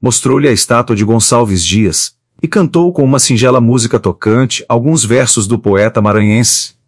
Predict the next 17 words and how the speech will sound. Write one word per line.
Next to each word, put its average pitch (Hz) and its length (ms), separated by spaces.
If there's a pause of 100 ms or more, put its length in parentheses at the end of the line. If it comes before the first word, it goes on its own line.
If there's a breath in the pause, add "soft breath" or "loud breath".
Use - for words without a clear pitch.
(160)
Vejo. 123 760 (560)
Enfim 127 320
posso 135 300
curvado 113 480
a 101 40
teu 131 180
pés, 85 520 (140)
dizer-te 120 500
que 131 120
não 143 100
cessei 127 480
de 95 260
querer-te, 113 460
pesar 117 480
do 117 100
quando 110 240
sofre. 85 540